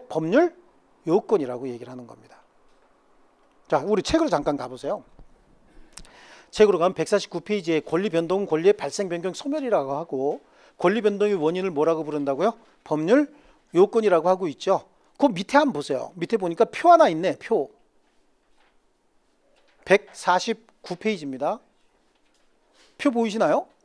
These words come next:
어이, 어쩜 이렇게 똑같아, 이거하고. 그쵸? 완전히 똑같죠?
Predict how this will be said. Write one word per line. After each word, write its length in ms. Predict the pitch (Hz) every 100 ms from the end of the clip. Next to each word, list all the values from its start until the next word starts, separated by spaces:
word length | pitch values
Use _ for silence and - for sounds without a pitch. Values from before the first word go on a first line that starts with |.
| _ _ _ -
어이, 220 | 127 165
어쩜 320 | 143 156 277 233
이렇게 160 | 151
똑같아, 400 | - 160 165 -
이거하고. 520 | 131 123 117 120 - - - _ _ - - - _ _ _ _ - - _ - _ - _ - - _ - _ - _
그쵸? 340 | - 170 190 127
완전히 240 | 143 185
똑같죠? 640 | 240 226 254 185 233 294